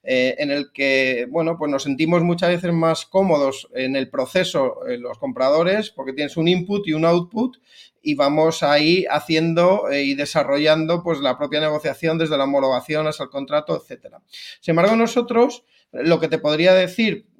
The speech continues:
para no alargarme, es que, eh, em, aplicando esta metodología del embudo de compras, somos capaces de resolver un, con un caso concreto en el que yo recibí una especificación tan sencilla como,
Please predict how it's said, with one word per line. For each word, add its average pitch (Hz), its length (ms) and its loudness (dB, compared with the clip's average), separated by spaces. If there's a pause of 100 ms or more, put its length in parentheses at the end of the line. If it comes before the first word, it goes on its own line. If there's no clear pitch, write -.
(260)
para 113 180 -6
no 143 140 2
alargarme, 165 680 4
es 151 220 -6
que, 135 760 0
eh, 117 180 -6 (280)
em, 113 500 -10
aplicando 165 600 2
esta 208 160 0
metodología 185 640 2
del 175 120 0
embudo 170 380 2
de 156 120 -2
compras, 196 380 -2
somos 208 320 -2
capaces 208 680 -2 (360)
de 156 200 2
resolver 156 680 2 (600)
un, 175 220 -2
con 147 180 0
un 190 100 0
caso 202 240 2
concreto 180 440 2
en 147 60 0
el 135 120 0
que 131 160 -2
yo 170 160 2
recibí 175 500 0
una 170 180 2
especificación 156 840 -2
tan 139 380 2
sencilla 151 640 0
como, 151 500 0